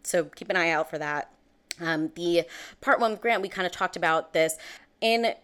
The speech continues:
when I was in high school in, like, two thousand two, you know, when we started dating from two thousand two to two thousand six,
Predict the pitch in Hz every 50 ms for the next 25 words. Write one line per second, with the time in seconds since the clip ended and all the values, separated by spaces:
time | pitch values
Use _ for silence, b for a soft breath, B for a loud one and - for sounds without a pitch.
0 | _ _ - 196 208 220 226 226 240 262 294 269 294 247 - 202 196 196 - -
1 | - 226 226 240 202 180 175 - - 185 160 190 180 185 170 175 165 - - 175
2 | 165 170 175 185 202 220 214 - - 170 180 170 165 170 170 170 175 170 165 -
3 | - 190 175 165 156 139 - 156 156 160 180 185 196 190 - 156 151 - 170 156
4 | 180 165 165 160 165 156 - 165 147 - - - 170 - 165 151 156 165 151 -
5 | 202 202 -